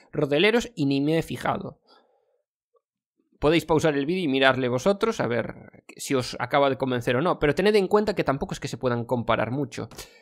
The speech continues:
Reclutar tropas. Ahora, cuando le damos a reclutar tropas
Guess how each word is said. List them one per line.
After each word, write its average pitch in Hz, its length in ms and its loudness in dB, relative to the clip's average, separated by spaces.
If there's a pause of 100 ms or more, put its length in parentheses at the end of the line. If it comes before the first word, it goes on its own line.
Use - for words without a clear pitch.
(160)
Reclutar 220 440 2
tropas. - 600 0 (280)
Ahora, 233 460 4 (200)
cuando 143 220 0
le 135 80 4
damos 196 240 2
a 208 40 4
reclutar 185 520 0
tropas 180 560 0